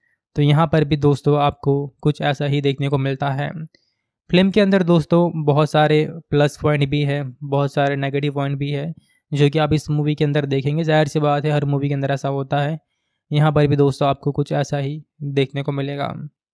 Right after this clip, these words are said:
तो खैर इस मूवी को आप एंजॉय दोस्तों करिए। आपको ये फिल्म कैसी लगती है आप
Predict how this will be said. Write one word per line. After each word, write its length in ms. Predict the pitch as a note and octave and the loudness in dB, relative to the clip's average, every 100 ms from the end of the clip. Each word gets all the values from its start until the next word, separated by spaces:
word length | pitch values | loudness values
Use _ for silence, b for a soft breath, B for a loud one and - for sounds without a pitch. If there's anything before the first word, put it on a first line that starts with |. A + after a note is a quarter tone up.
| _ _ - | _ _ -10
तो 80 | - | -2
खैर 240 | E3+ F3+ | 4 4
इस 120 | F#3+ | 4
मूवी 240 | F3 E3 F3+ | 2 2 4
को 120 | F3+ | 4
आप 220 | E3 D#3+ | 4 4
एंजॉय 420 | - D#3 D3 D#3 | 0 0 4 4
दोस्तों 300 | D3+ D3 D#3 | 4 2 2
करिए। 380 | D3 C#3 C#3 D3+ - _ _ _ _ _ - | 0 -2 -2 -6 -8 _ _ _ _ _ 0
आपको 500 | D3+ D3+ - D#3+ C3 | 4 4 4 4 4
ये 260 | D3+ D3+ D3+ | 4 2 2
फिल्म 280 | D#3 D3 C#3+ | 2 0 0
कैसी 320 | D3 C3+ D3 | -2 -2 -4
लगती 360 | C#3+ C#3 D3+ | -4 -4 -2
है 160 | C#3+ C#3+ | 0 0
आप 380 | D3 D3 C#3+ | 0 -2 0